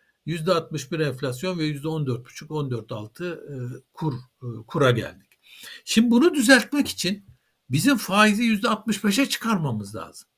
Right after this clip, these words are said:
Yüzde on dörtten faizi yüzde altmış beşe çıkarırsanız sanayinin yarısı elinizde kalır. Belki üçte ikisi.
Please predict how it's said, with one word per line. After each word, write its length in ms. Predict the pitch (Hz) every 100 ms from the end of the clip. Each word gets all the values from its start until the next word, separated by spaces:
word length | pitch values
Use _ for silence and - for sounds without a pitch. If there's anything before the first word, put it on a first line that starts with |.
| -
Yüzde 340 | 120 151 170
on 260 | 202 233 285
dörtten 560 | 302 - - 123 123 - _ _ _ _ _
faizi 500 | - 180 214 220 202
yüzde 260 | 196 196 208
altmış 380 | 202 196 -
beşe 260 | 196 165 185
çıkarırsanız 920 | - - 190 262 220 147 151 214 - _ _ _ _ _ _ _ _
sanayinin 640 | - 185 202 220 226 247
yarısı 340 | 254 262 226 208
elinizde 440 | 180 165 165 165
kalır. 360 | - 113 107 127
Belki 280 | 180 - 196
üçte 240 | - 143
ikisi. 320 | 127 - -